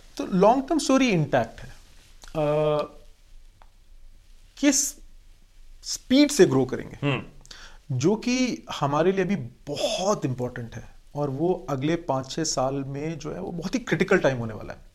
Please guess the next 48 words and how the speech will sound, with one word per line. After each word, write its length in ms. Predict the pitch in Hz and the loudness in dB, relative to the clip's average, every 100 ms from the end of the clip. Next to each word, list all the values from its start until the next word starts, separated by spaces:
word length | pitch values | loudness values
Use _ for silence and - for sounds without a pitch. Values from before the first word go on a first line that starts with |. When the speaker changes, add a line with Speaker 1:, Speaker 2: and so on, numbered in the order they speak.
| - - - | -20 -20 -6
Speaker 1:
इससे 140 | - | 0
सिंपल 240 | 247 226 240 | 2 4 6
सा 80 | 208 | 6
रीजन 240 | 147 131 | 4 2
है, 60 | 127 | 2
अभी 160 | 151 | 4
हमारा 220 | 185 202 | 4 6
जीडीपी 400 | 196 143 165 202 | 4 4 2 2
पर, 260 | 196 190 - 147 | 2 0 -12 -4
जीडीपी 340 | 131 156 185 | -2 0 -2
per 120 | 185 | -2
capita 360 | 185 135 156 196 - | 0 0 0 -6 -2
काफी 240 | 127 - | -2 -2
कम 280 | 175 - 131 | -4 -2 -2
है। 140 | 95 - 135 | -6 -10 -4
Speaker 2:
हम्म। 220 | 143 139 - - - - | -2 -4 -8 -20 -14 -2
Speaker 1:
अगर 180 | 175 226 | 4 6
हम 120 | 254 - | 6 4
इस 220 | 220 226 165 | 2 2 2
बेस 500 | 131 160 190 - - | 8 8 8 2 2
से 320 | 143 - - - - - - - - - - | 2 2 -12 -20 -20 -20 -20 -20 -20 -20 0
तेरह 220 | 165 170 202 | 6 8 8
चौदह 220 | 196 202 | 8 6
परसेंट 340 | 190 - 185 | 4 2 0
पे 80 | 196 | 0
नहीं 400 | 165 143 208 170 | 0 2 2 6
ग्रो 140 | 175 | 8
कर 140 | 185 175 | 8 6
सकते, 340 | - 135 - | 0 -4 -4
तो 380 | 117 - - 170 | -8 -10 -12 -4
जब 140 | 165 | 0
हम 100 | 190 | 0
एक 240 | 202 151 120 | 0 -2 0
बड़ी 240 | 139 160 | 2 2
इकोनॉमी 360 | 196 180 175 185 | 4 2 2 2
बन 200 | 151 147 | 2 4
जाएंगे, 320 | 143 135 147 | 2 2 0
तब 360 | 156 - 175 180 | -2 0 0 2
उस 200 | 185 - | -2 2
बेस 160 | 170 | 2
पे 120 | 185 | 2
ग्रो 160 | 156 143 | 0 0
करना 260 | 156 165 208 - - | -2 -4 -6 -10 -6
और 260 | 170 220 262 | 0 2 4
भी 120 | 269 | 8
ज्यादा 200 | 247 208 | 8 8
मुश्किल 300 | 180 - 127 | 4 0 -4
होगा। 180 | 117 | -4